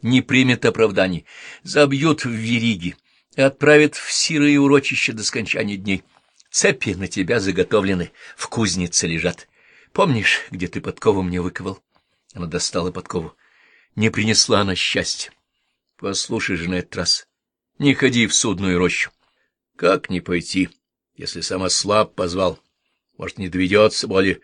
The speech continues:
посмотреть на него. Вижу, идешь-то ты не ради любопытства, не из-за любопытства. Она погрела руки над свечой, вздохнула вдруг по-девичьи легко. Коли так, иди.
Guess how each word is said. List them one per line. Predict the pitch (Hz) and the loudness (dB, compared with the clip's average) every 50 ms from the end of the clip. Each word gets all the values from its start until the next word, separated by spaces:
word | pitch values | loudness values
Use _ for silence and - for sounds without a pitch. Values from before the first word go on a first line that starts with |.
| _ _ _ _ _ _ _ | _ _ _ _ _ _ _
посмотреть | - - - 95 92 85 101 92 87 92 90 - | -12 -10 -8 -6 -6 -2 0 2 2 2 0 -2
на | 82 | -4
него. | 85 85 85 80 - _ _ _ _ _ _ _ _ _ _ _ | -4 -4 -4 -4 -8 _ _ _ _ _ _ _ _ _ _ _
Вижу, | 113 104 113 120 120 110 98 104 113 | -8 -4 0 0 0 0 0 0 0
идешь-то | 110 110 107 92 104 113 110 - - 104 | 0 0 0 2 4 4 4 4 0 -4
ты | - 113 98 | -4 -2 -2
не | 98 104 95 | 0 2 2
ради | 98 107 101 98 | 2 2 2 0
любопытства, | 98 95 87 95 87 - 95 104 104 - - - 107 82 - - - - - - - _ _ _ _ | -2 -2 -2 -2 -2 0 0 0 2 2 0 0 0 -4 -4 -8 -16 -20 -20 -20 -20 _ _ _ _
не | - - - | -8 -4 -4
из-за | 135 98 82 90 | -4 -2 -2 -4
любопытства. | 85 80 85 78 - 87 82 82 - - - 85 - - _ _ _ _ _ _ _ _ _ _ _ _ | -4 -2 -2 -2 0 0 -2 0 -2 -2 -4 -4 -6 -8 _ _ _ _ _ _ _ _ _ _ _ _
Она | _ 95 92 87 | _ -12 -10 -8
погрела | - 90 87 92 98 92 92 90 80 - _ _ | -6 -4 0 2 2 4 4 2 0 -2 _ _
руки | - 87 92 82 - - | -8 -8 -8 -8 -6 -8
над | 85 82 80 | -8 -8 -8
свечой, | - - 85 82 - - 113 107 - - - - - - - _ _ | -8 -8 -8 -6 -2 -2 -2 -2 -2 -6 -14 -20 -20 -20 -20 _ _
вздохнула | 98 87 80 95 90 - - 110 131 160 160 147 | -10 -2 2 2 2 2 2 0 0 2 2 2
вдруг | 131 120 139 151 147 - | 0 2 0 0 0 0
по-девичьи | - 135 131 113 135 139 127 127 123 - - 123 | -2 -2 0 2 2 2 2 2 0 0 0 0
легко. | 117 117 - - - - 208 208 208 - _ _ _ _ _ _ _ _ | -2 -4 -6 -8 -2 0 0 0 0 -4 _ _ _ _ _ _ _ _
Коли | _ - - 170 156 156 151 | _ -6 -4 -2 -2 -2 -4
так, | 156 - 147 151 143 - - - _ | -2 0 0 0 0 -2 -8 -12 _
иди. | - 127 135 117 107 98 101 98 92 - | -8 -6 -6 -6 -6 -6 -6 -6 -6 -8